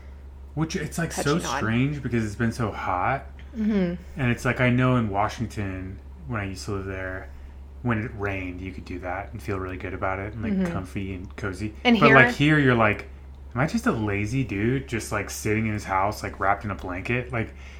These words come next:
Speaker 1: you know what I mean? Like, it's not
Speaker 2: Like, it's not raining outside. It's
Speaker 1: it's
Speaker 2: a hundred and six out.
Speaker 1: like, I could be outside, like, I don't know, washing my car or something. But it's like, a hundred six is hot. Like, anything over a hundred's hot. It doesn't
Speaker 2: I
Speaker 1: really get
Speaker 2: mean,
Speaker 1: that
Speaker 2: we
Speaker 1: hot
Speaker 2: were in
Speaker 1: up
Speaker 2: Napa
Speaker 1: north.
Speaker 2: yesterday, and it got up to one eleven,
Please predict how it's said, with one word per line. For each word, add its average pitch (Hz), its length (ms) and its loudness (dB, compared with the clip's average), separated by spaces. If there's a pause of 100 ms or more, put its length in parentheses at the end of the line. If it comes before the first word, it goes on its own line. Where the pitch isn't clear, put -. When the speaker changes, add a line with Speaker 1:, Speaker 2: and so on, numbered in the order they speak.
(120)
Speaker 1:
you 156 120 4
know 160 80 8
what 160 120 8
I 156 60 6
mean? 156 300 4
Like, 123 220 4
it's - 180 -8
not 123 520 4 (640)
Speaker 2:
Like, 226 140 10
it's 247 60 8
not 254 240 8
raining 190 300 8
outside. 165 320 10
It's 196 120 6
Speaker 1:
it's 170 80 8
Speaker 2:
a 170 40 8
hundred 220 240 8
and 208 120 4
six - 340 4
out. - 80 8
Speaker 1:
like, 135 180 8
I 127 160 6
could 143 280 0
be 123 180 4
outside, 107 680 4
like, 95 220 -2
I 101 80 0
don't 104 120 0
know, 92 320 -4
washing 98 300 -2
my 95 100 -4
car 98 320 -2
or 110 60 -4
something. 120 480 -4 (880)
But 139 140 8
it's - 120 0
like, 127 120 8
a 107 60 8
hundred 160 300 2
six - 340 2
is 165 120 0
hot. 104 520 4
Like, 110 160 2
anything 165 280 6
over 165 180 6
a 131 60 6
hundred's 117 320 4
hot. 98 440 4 (500)
It 113 240 -4
doesn't 135 280 4
Speaker 2:
I 285 40 8
Speaker 1:
really 294 160 8
get 302 60 6
Speaker 2:
mean, 302 80 6
Speaker 1:
that - 160 8
Speaker 2:
we 247 60 8
Speaker 1:
hot 247 100 10
Speaker 2:
were 311 80 12
in 349 100 6
Speaker 1:
up - 20 4
Speaker 2:
Napa 190 240 8
Speaker 1:
north. 240 60 6
Speaker 2:
yesterday, 262 320 4
and 285 100 0
it 240 60 2
got 196 180 8
up 208 80 0
to 254 100 2
one 170 240 4
eleven, 160 480 0